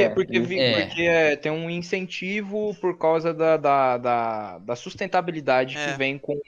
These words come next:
Speaker 2: o processo de geração de energia. Se você vai considerar, é, o, o, o, os recursos que são usados na hora de você fazer a placa, na hora de você transformar essa energia, na hora de você armazenar essa energia, tem o seu, o seu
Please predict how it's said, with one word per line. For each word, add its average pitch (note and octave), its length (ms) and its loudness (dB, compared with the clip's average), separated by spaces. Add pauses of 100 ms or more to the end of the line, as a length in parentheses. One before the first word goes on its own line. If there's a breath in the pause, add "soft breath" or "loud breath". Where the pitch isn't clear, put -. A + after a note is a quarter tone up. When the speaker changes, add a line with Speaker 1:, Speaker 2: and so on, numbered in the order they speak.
Speaker 2:
o C3+ 80 -10
processo E3+ 580 0
de E3 220 -4
geração G3 640 0
de A#3+ 80 -2
energia. D#3+ 600 0 (280 loud breath)
Se - 100 -6
você G#3+ 220 2
vai A3 200 4
considerar, D#3+ 880 2 (340)
é, B2+ 400 0
o, A#2 60 -2
o, B2+ 800 -6
o, - 20 -10
os B2+ 100 -14
recursos F3+ 520 -8
que - 80 -20
são F3 200 -6
usados B2 520 0 (100)
na A#2+ 100 -2
hora B2 220 0
de A#2+ 80 -10
você A#2+ 260 -6
fazer C#3+ 260 -2
a C3 80 4
placa, A#2+ 680 0 (280 loud breath)
na A#2+ 100 -4
hora A#2+ 100 0
de A2+ 80 -12
você A#2 200 -10
transformar C#3 760 0
essa B2+ 160 -4
energia, B2 640 -4
na A#2 100 -6
hora B2+ 140 -2
de B2+ 80 -14
você B2+ 240 -6
armazenar B2+ 720 0
essa A#2+ 160 -8
energia, B2 520 -2 (240 soft breath)
tem A3+ 220 2
o A3 80 -2
seu, A3+ 500 0
o G#3 60 -16
seu G#3+ 320 -2